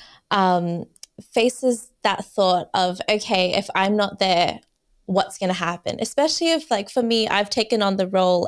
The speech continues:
as not a caregiver, but kind of in a step of it's my responsibility to make sure that they're eating. I mean, my dad is still working, but he has a tendency to focus so much on work that he doesn't eat or he doesn't really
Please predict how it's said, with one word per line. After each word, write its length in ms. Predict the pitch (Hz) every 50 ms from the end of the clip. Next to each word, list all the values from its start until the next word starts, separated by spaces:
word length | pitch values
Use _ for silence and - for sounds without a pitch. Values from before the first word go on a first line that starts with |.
| -
as 540 | - 185 180 180 180 175 180 - - - - - - - - - - - _ _ _ _ _ _ _ _ _ _ _ _ _ _ _ -
not 220 | 233 240 302 403
a 160 | 440 392 - -
caregiver, 840 | - - - 226 254 285 370 381 285 233 254 220 202 190 185 202 -
but 160 | 226 - - - _
kind 360 | - - - 262 269 302 320 349
of 120 | 330 -
in 160 | - 254 247
a 80 | 240 240
step 360 | - - - - 220 214 - - -
of 440 | - 208 202 196 196 196 196 - - _ _ _ _ _ _ _ _ _ _ _ _ - -
it's 240 | 240 233 - - -
my 260 | 226 220 214 208 214
responsibility 840 | 208 208 233 - - 208 202 202 208 190 208 202 196 196 196 190 202
to 100 | 196 202
make 200 | 202 196 190 196
sure 160 | - - 202
that 200 | 185 190 - - -
they're 280 | - 196 202 190 196 -
eating. 360 | - 247 277 240 202 180 180 185
I 60 | 202
mean, 140 | 214 220 226
my 120 | 226 220
dad 320 | 208 220 220 226 240 247
is 120 | 220 202 -
still 440 | - - 220 208 196 190 196 202 - - - - _ _ _ _ _
working, 440 | 202 240 277 339 - - 226 208 202
but 160 | 202 226 226
he 100 | 247 247
has 200 | 277 302 302 302
a 60 | 277
tendency 640 | 247 - 262 233 233 240 247 240 - - - 220 220
to 160 | 208 - 240 233
focus 400 | 233 226 214 208 214 214 226 -
so 120 | - 214
much 240 | 214 208 208 220 -
on 160 | 208 202 202
work 280 | 208 208 208 208 - -
that 100 | 202 196
he 120 | 214 202
doesn't 280 | 185 185 185 185 180 -
eat 220 | - 196 110 - _ _ _ _ _ _ _ -
or 80 | 190
he 120 | 190 208 202
doesn't 340 | 202 196 196 190 196 -
really 360 | 208 208 196 190 190 190 190